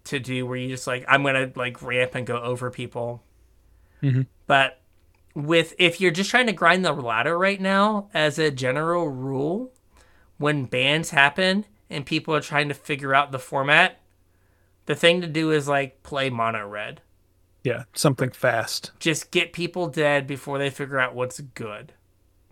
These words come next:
Speaker 2: Mm-hmm. Punish people for trying fun stuff.
Speaker 1: Yeah, "Oh, you wanna have fun? Phoenix Chick."
Speaker 2: Yep.
Speaker 1: It's like, "Oh, I wanted to have fun. I guess I can't."
Speaker 2: Well, I mean, unless your version of fun is Phoenix Chick.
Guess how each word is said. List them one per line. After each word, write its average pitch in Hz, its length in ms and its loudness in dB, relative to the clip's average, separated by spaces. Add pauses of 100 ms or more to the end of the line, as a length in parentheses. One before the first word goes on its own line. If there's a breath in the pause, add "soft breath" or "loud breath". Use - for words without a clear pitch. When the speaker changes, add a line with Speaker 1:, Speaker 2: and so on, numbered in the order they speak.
Speaker 2:
Mm-hmm. 156 260 4 (600)
Punish 135 320 4
people 120 260 2
for 117 160 -4
trying 113 360 -2
fun 113 240 -4
stuff. - 400 -4 (120)
Speaker 1:
Yeah, 147 220 2
"Oh, 156 60 8
you 160 160 4
wanna 160 180 4
have 160 240 0
fun? 185 560 6 (540)
Phoenix 143 580 0
Chick." - 480 -6 (680)
Speaker 2:
Yep. 113 160 -6 (500)
Speaker 1:
It's - 80 -20
like, 160 220 -12
"Oh, 170 300 6
I 135 100 2
wanted 175 240 2
to 151 80 -4
have 131 240 -4
fun. 131 320 -4
I 131 100 -4
guess 135 240 -6
I 123 120 -8
can't." 127 400 -10 (800)
Speaker 2:
Well, 123 240 4
I 123 80 2
mean, 127 160 2
unless 123 320 0
your 127 80 4
version 120 340 0
of 113 120 -6
fun 127 180 2
is 107 160 -4
Phoenix 160 360 -2
Chick. - 280 -6